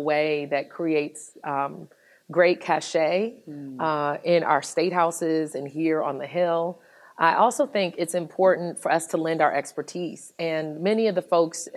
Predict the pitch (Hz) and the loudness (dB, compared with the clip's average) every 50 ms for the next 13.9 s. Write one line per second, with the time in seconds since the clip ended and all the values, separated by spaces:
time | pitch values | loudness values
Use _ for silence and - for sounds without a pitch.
0 | 160 160 147 165 170 185 196 190 170 147 147 143 143 147 - 175 175 165 156 156 | -2 -2 -2 -2 -2 -2 0 0 0 2 0 0 0 -2 -2 2 4 4 4 6
1 | 147 139 135 143 151 175 - 170 160 147 139 139 - - - - - - - 226 | 4 2 2 0 -2 -4 -2 -2 -2 0 0 -2 -4 -10 -20 -20 -16 -4 2 6
2 | 220 196 180 165 175 185 196 196 - 196 175 165 156 151 147 147 - - 190 220 | 8 8 8 6 6 2 2 2 -2 -4 -4 -2 0 0 -2 -2 -2 -2 0 0
3 | 220 185 165 - - - 156 143 135 139 - - - - - - - 180 175 - | 0 0 -2 -4 -6 -4 -2 -2 -2 -2 -6 -14 -20 -20 -8 0 0 0 0 2
4 | - 180 170 185 202 202 190 185 180 175 175 180 165 175 151 135 139 139 135 - | -2 -2 0 0 0 0 0 -2 -2 0 -2 -2 -2 -2 -4 -4 -4 -4 -6 -6
5 | - 165 160 - - 160 170 151 156 151 147 143 147 - 180 190 190 190 - 165 | -8 -10 -10 -10 -12 -12 -10 -8 -4 -2 -4 -4 -4 -2 -2 -2 -2 -2 -4 -6
6 | 151 143 143 135 135 - - - 160 160 156 147 156 147 - - - - _ - | -2 -2 -2 -2 -4 -6 -10 -4 -2 0 0 -2 -4 -8 -12 -16 -20 -10 _ 4
7 | 185 180 165 165 165 - - - 220 226 208 185 196 190 185 180 180 170 165 160 | 6 6 6 4 0 -6 0 2 2 2 4 2 -2 -2 0 -2 -2 0 -2 -2
8 | 165 - - 170 165 160 160 - - - 208 190 175 151 - - 180 175 185 190 | -2 0 2 2 2 2 0 -6 -6 -2 2 2 2 2 4 2 4 4 4 2
9 | - - 180 175 165 180 175 170 165 165 - 175 165 151 170 160 - - 165 156 | 0 -4 -6 -4 -4 -4 -4 -4 -4 -4 -6 -6 -4 0 -2 -2 0 0 -2 -2
10 | - - - - 208 196 190 - 185 175 160 160 160 175 196 208 185 180 180 175 | -2 -6 -10 -4 -4 -4 -4 -2 -4 -4 -4 -2 -2 -2 0 0 -2 -2 -2 -2
11 | 170 - 139 139 147 151 147 143 147 147 151 147 151 151 - - - - - - | 0 -2 -2 0 0 0 0 0 0 -4 -6 -8 -8 -10 -12 -16 -20 -14 -4 -2
12 | 165 180 175 147 - - - 185 180 175 165 170 160 151 151 - - 170 160 151 | 0 2 2 2 0 0 0 0 0 0 0 -2 -4 -4 -6 -6 -6 -6 -4 -2
13 | - 165 160 156 151 151 147 143 143 135 - - 151 147 - 185 185 | -2 -2 -2 -2 -4 -4 -4 -4 -6 -6 -8 -8 -8 -8 -8 -10 -10